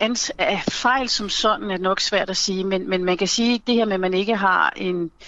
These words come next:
en information om, hvordan borgeren har det, og man får ikke videregivet måske, øh,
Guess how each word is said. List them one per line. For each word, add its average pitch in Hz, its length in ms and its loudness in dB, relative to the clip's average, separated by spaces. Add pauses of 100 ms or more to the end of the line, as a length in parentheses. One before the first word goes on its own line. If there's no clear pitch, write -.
(200)
en 190 120 0
information 185 560 2
om, 180 100 2
hvordan 180 360 0
borgeren 185 360 0
har 175 180 2
det, 185 100 0
og 175 60 0
man 170 140 2
får 170 140 0
ikke 185 160 -2
videregivet 196 480 0
måske, 175 460 -6
øh, 165 280 -2